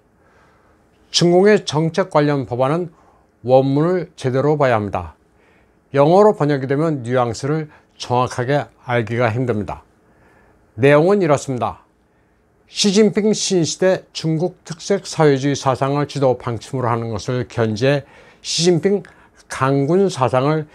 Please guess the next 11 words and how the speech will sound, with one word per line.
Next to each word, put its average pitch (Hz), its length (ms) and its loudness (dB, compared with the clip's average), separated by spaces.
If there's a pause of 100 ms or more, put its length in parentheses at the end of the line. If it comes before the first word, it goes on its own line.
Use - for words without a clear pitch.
(160)
심도 180 560 0
있게 175 240 -2
관찰한다. 113 720 -4 (920)
총체적 196 680 2
국가 165 400 0
안전관을 147 600 0
견지해 147 540 -4 (500)
위험과 139 640 4
도전을 135 480 -4 (180)
효과적으로 165 800 0
해소하고 131 680 -2